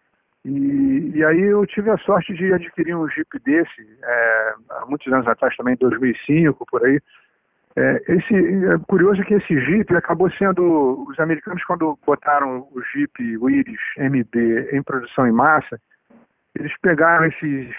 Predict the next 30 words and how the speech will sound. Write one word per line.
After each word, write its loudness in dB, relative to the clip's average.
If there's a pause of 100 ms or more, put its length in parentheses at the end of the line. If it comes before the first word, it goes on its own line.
(360)
esses -6
outros, 0
é, 4 (800)
que -8
sobraram 2
aí 2
dessa -2
produção -2 (180)
de -18
teste -2 (480)
e, -6
e -2
deram 4
pros 0
outros -2
países, 0
né, -2
que -12
estavam 0
nos -2
forças -4
de -6
guerra. 2
E 4
o 0
Brasil 2
recebeu, 0
na 2
época, 0
uns -6